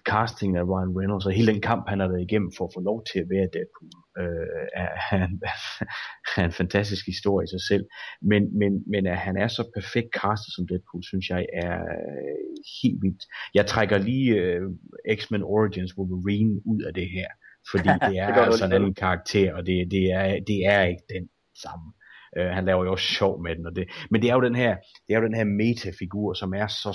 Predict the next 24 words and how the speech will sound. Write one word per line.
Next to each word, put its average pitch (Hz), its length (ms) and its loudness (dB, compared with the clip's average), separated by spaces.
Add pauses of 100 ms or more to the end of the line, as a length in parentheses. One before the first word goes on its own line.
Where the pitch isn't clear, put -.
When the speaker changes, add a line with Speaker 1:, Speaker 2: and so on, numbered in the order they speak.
(180)
Speaker 1:
speciel, 104 400 -2 (120)
som 92 140 -2
han 92 160 -4
er. 95 160 -4 (400)
Øh, 95 120 2
og 101 140 2
man 98 160 2
kan 101 140 -2
være 95 120 4
til 131 340 0
den 110 140 4 (100)
karakter, 90 460 -2
og, 85 160 -6 (140)
og 90 160 -6
den 101 220 2
uni-, 90 200 -4
og 87 80 -4
det 95 120 0
univers, 92 540 -2
og, 82 320 -6
og, 87 180 -2
og, 90 60 -2 (100)
og, 85 160 -2 (180)
øh, - 60 -6